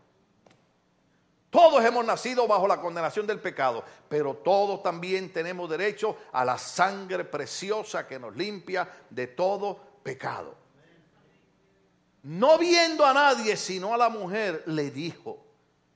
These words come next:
"Mujer, ¿dónde están los que te acusaban? ¿Ninguno te condenó?". Mire qué tremendo.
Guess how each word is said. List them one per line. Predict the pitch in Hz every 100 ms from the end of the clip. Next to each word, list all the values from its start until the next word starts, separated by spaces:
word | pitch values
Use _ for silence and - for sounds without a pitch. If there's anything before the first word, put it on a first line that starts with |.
| _ _ _ _ _ _ _ _ _ _ -
"Mujer, | 220 180 185 240 170 - - _ _ _ _ _ _ _ _ 165
¿dónde | 202 247 247
están | - 185 208
los | 240
que | - 185
te | 165
acusaban? | 147 147 - 120 190 147 - _ _ _ _ _ _ _ -
¿Ninguno | 202 220 349 349
te | 339
condenó?". | 320 311 330 277 - - - _ _ _ _ _ _ _ _ - - _ _ _
Mire | 214 277
qué | 277 277
tremendo. | 254 269 247 127